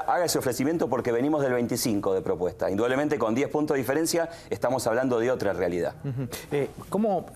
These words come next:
Speaker 2: están pensando? Digo, porque en algún momento van a tener que acordar, digo, esto en algún punto se le va a poner un punto. ¿Cómo se hace para recuperar, vos decías,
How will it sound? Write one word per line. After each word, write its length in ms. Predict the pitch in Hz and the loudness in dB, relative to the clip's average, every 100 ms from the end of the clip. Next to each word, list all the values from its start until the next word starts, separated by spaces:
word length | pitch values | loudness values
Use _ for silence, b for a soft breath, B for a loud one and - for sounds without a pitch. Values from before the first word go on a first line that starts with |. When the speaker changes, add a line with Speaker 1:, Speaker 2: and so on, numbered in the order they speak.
| - - | -14 -6
Speaker 2:
están 220 | 117 165 | -2 0
pensando? 340 | 139 120 175 | 0 0 0
Digo, 120 | 139 120 | 0 0
porque 140 | 120 | 0
en 40 | 131 | 0
algún 140 | 170 | 0
momento 280 | 139 180 135 | 0 0 0
van 140 | 117 | 0
a 20 | |
tener 160 | 104 110 | 0 -4
que 60 | 104 | -2
acordar, 380 | 107 135 135 107 | 0 0 0 -2
digo, 180 | 101 98 | -4 -6
esto 200 | 104 113 | -4 -6
en 80 | |
algún 260 | 101 110 123 | -4 -4 -2
punto 240 | 131 151 | -2 -2
se 140 | 131 113 | -2 -2
le 60 | |
va 60 | 113 | 0
a 40 | |
poner 200 | 123 131 | 0 0
un 100 | 127 | -2
punto. 400 | 123 147 147 165 B B B B B B - | -2 -2 0 -2 B B B B B B -8
¿Cómo 180 | 480 508 | -4 -2
se 140 | - | -2
hace 200 | 170 147 | -2 -4
para 400 | 113 127 120 120 - | -2 0 0 0 -2
recuperar, 720 | 131 117 135 143 143 208 - | -8 -6 -4 -2 0 0 -2
vos 100 | 147 | -4
decías, 220 | 147 196 | -2 -4